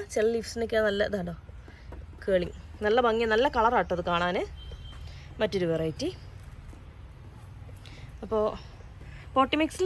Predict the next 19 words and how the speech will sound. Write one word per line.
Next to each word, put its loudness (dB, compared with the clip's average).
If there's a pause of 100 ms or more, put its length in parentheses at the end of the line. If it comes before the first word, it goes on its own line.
താൽ-, 8 (100)
ഏഹ്, 8
സംശയം 4
ഉണ്ടെങ്കിൽ 4 (100)
ചെക്ക് 2
ചെയ്ത് 2
നോക്കുക. 4
നമ്മുടെ 2
പോട്ടിമിക്സിൻ്റെ 2
ഡീറ്റെയിൽഡ് 2
ആയിട്ടുള്ള 4
ഒരു -2
വീഡിയോ 4
കൊടുത്തിട്ടുണ്ട്, 0
അത് -4
ചെക്ക് -2
ചെയ്ത് 0
നോക്കുക -2
കേട്ടോ. 4